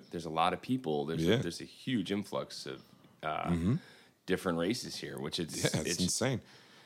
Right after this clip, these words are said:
Speaker 2: I mean, it's good. It's a melting pot, but
Speaker 1: It
Speaker 2: it's
Speaker 1: really
Speaker 2: like,
Speaker 1: is a melting
Speaker 2: you have to
Speaker 1: pot.
Speaker 2: live somewhere.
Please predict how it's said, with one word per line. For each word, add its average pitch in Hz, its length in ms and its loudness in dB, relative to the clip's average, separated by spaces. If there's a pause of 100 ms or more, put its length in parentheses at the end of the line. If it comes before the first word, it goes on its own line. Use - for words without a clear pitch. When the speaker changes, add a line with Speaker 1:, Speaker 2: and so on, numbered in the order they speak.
(120)
Speaker 2:
I 98 60 2
mean, 120 120 8
it's 107 140 6
good. 107 220 6
It's 104 160 6
a 104 60 8
melting 101 400 6
pot, 90 280 6
but 95 100 6
Speaker 1:
It 117 80 10
Speaker 2:
it's 113 120 6
Speaker 1:
really 139 240 10
Speaker 2:
like, 147 140 10
Speaker 1:
is 92 100 6
a - 20 6
melting 82 320 2
Speaker 2:
you 80 160 0
have 76 180 4
to 95 80 4
Speaker 1:
pot. 82 80 6
Speaker 2:
live 110 260 6
somewhere. 85 560 2